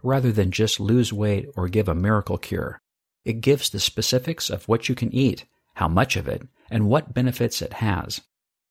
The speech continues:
I would recommend this to anyone who wants to learn a little more about how diet can not only prevent disease, but also slow the aging process. Who would I recommend the Eat to Beat Disease summary to?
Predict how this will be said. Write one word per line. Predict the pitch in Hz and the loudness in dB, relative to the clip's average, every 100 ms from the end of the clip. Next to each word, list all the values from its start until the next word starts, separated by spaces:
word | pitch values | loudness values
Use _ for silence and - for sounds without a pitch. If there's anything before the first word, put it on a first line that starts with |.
| - | -2
I | 127 | 0
would | 139 | 2
recommend | 117 120 110 107 110 | 2 2 2 2 2
this | 107 - | 0 -2
to | - | -4
anyone | 120 120 101 82 - - | 0 2 2 -2 -4 -2
who | 120 | 2
wants | 139 - | 2 0
to | 127 | -2
learn | 117 127 120 | 2 2 0
a | 92 | 0
little | 98 117 | 2 2
more | 113 110 117 | 2 2 0
about | - 90 87 - - | 0 -2 -2 -4 -4
how | 101 98 | -2 0
diet | 95 101 123 127 | 0 0 0 -2
can | - - | -4 -2
not | 92 117 - | 2 0 0
only | 101 87 | -2 0
prevent | 82 - 90 127 160 | -2 -6 0 2 2
disease, | 92 76 69 - - - _ | 0 -2 -4 -6 -8 -10 _
but | - - | -4 -2
also | 117 123 - 127 131 - | 0 0 0 -2 -2 -6
slow | - 117 113 | -4 0 2
the | 127 - | 0 2
aging | 107 110 95 85 | 0 2 0 0
process. | - 85 - - - - - _ _ _ _ _ _ _ _ - | -2 -2 -6 -8 -10 -12 -14 _ _ _ _ _ _ _ _ 0
Who | |
would | 175 135 | 2 4
I | 135 | 2
recommend | 127 123 113 117 113 | 2 2 2 4 2
the | 90 - 117 | 0 0 0
Eat | - | 0
to | - | 0
Beat | 101 113 - | 0 2 2
Disease | 92 95 107 107 - | -2 0 2 0 -2
summary | - 98 101 117 127 | -2 0 2 2 2
to? | 143 143 | 0 0